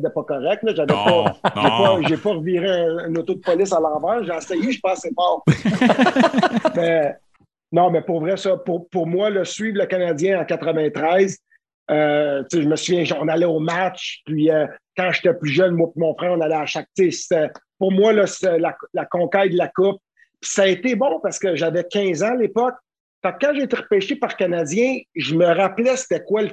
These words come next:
Speaker 1: feeling quand vous avez gagné la Coupe, puis je me disais, « À ce prix que j'aimerais ça vivre ça un jour. » Fait que ça me donnait tout le temps un, un, un petit coup supplémentaire. Je voulais tellement le,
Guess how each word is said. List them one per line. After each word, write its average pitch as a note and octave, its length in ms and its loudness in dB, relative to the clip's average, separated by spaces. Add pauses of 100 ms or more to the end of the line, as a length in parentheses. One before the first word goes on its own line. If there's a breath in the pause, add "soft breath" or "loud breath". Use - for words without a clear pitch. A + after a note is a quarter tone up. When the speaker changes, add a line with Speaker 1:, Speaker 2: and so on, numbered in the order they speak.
Speaker 1:
feeling G3+ 560 0 (460)
quand E3+ 140 0
vous D#3+ 140 -4
avez F3 180 0
gagné E3+ 300 0
la D#3+ 120 -4
Coupe, A#3 260 -4
puis C3 80 -12
je C#3 60 -8
me D#3+ 100 0
disais, « D3 260 -4 (360)
À - 80 -10
ce - 160 -12
prix G3+ 140 2
que F3 40 -4
j'aimerais D3+ 320 0
ça F3+ 200 0
vivre D3+ 280 -2
ça - 160 -2
un D#3+ 160 2
jour. » G3+ 260 2
Fait F3 80 -2
que - 80 -12
ça F#3+ 120 0
me E3+ 100 -2
donnait G#3 420 2 (480)
tout G#3 80 2
le G3 140 -2
temps B3+ 100 0
un, A3 220 2
un, F3 520 -4
un D3+ 40 -4
petit - 260 -12
coup A3+ 140 -2
supplémentaire. F#3 800 2
Je B2+ 80 -8
voulais E3 200 0
tellement G3 400 0
le, D#3+ 200 0